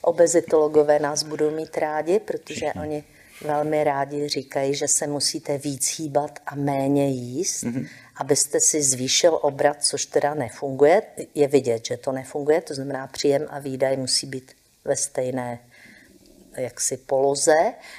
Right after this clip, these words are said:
Speaker 1: ale vy musíte udělat v tom podniku audit, abyste věděl, když budete mít podnik, kde jsou zákazníci, tak co ti zákazníci kupujou.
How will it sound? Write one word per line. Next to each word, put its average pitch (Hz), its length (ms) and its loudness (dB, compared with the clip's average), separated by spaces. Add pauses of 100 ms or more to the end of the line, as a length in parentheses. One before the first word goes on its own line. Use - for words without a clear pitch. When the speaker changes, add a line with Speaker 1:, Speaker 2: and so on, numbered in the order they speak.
(100)
Speaker 1:
ale 160 160 -2
vy 151 120 0
musíte 160 600 0 (240)
udělat 170 420 6
v - 60 -10
tom 180 200 2
podniku 160 480 0
audit, 147 840 2 (440)
abyste 190 440 2
věděl, 170 540 6 (240)
když - 420 2
budete 156 380 4
mít 165 220 -4
podnik, 160 360 0
kde 147 140 4
jsou 175 280 0
zákazníci, 165 800 0
tak 175 200 -6
co - 200 0
ti 190 200 0
zákazníci 170 760 -2
kupujou. 226 640 2